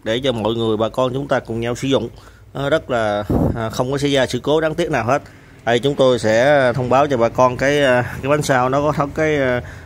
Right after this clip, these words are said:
à, cái thông số kỹ thuật nhé. Đây, mười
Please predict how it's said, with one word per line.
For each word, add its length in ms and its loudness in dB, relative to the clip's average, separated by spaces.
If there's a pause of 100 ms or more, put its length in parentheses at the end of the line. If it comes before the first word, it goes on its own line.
(100)
à, 260 0
cái 120 -2
thông 140 0
số 160 2
kỹ 120 -2
thuật 180 0
nhé. 180 2 (2250)
Đây, 240 2 (100)
mười 320 0